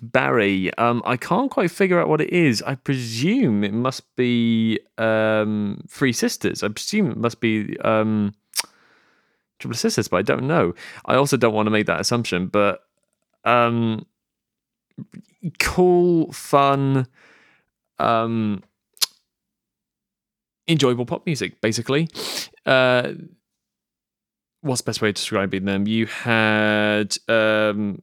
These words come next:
four members. So as far as I can, as far as I'm aware, Three Six-, Three Sisters and one, um, additional singer who was also the choreographer for the dance routines that they had. Relatively basic stuff. It wasn't like a big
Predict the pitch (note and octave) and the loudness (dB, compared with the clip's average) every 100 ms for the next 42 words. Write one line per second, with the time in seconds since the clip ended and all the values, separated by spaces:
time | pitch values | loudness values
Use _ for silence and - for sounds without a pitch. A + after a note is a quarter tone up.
0 | - - F#3 D3 C3 C3 C3 B2 A#2+ A#2 | -18 0 2 4 2 2 2 2 2 2
1 | - B2 A2+ A2 - A#2+ A2+ B2+ A2 G#2+ | 2 0 0 -4 -4 -6 -2 0 0 0
2 | G#2 G#2+ G#2 A#2 G#2+ G2+ - - G#2+ B2 | 2 0 0 -2 -2 -6 -6 -6 -4 -4
3 | A2 G#2+ G#2 G2+ G2+ G#2 G2+ G2+ G2+ G2 | -4 -6 -4 -2 0 0 0 0 0 -2
4 | - G#2 G2 F#2+ G2 G2 F#2+ _ _ - | -4 -2 0 -2 -2 -2 -4 _ _ -10
5 | - A#2 A2 - A2 G2+ G2 G2 F2 _ | -4 0 0 0 0 0 0 -2 -8 _
6 | - A#2 G2 G2 G2+ G2+ G2+ G2 - G2 | -4 0 2 2 0 0 -2 -4 -2 -4
7 | F#2 G2 F#2 - F#2 F#2+ - - F2 - | -2 -2 -4 -2 -2 -2 -6 -8 -8 -6
8 | F#2+ F2+ F2 F2+ - F#2 F2 - - G2 | -6 -4 -4 -6 -4 -2 -4 -6 -4 -4
9 | - - F#2+ F2+ F#2 F#2+ F#2+ F#2+ - - | -4 -6 -6 -4 -6 -4 -2 -4 -6 -14
10 | - - - - _ - C#3 D3 C#3+ C#3 | -18 -20 -20 -20 _ -8 -2 2 4 2
11 | B2+ B2+ B2 B2 A#2+ A2+ A#2+ B2+ C#3 D3 | 2 0 2 2 2 2 0 0 0 0
12 | D3+ G2+ G#2 G2+ F#2+ F2+ F#2+ | 0 -2 0 0 -2 -2 -2